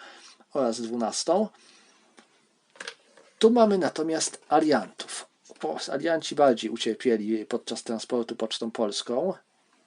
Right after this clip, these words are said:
Mamy Amerykanów, Kanadyjczyków, e, Polaków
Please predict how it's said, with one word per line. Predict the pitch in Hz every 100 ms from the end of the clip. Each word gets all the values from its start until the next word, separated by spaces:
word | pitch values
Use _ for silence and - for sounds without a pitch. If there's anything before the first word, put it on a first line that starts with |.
| _ _ _ _ _ _ _ _ - -
Mamy | 135 160 143 -
Amerykanów, | 156 170 170 - 185 190 180
Kanadyjczyków, | - 165 160 160 156 - 170 175 - 170
e, | 156 147 135
Polaków | 151 147 139 127 113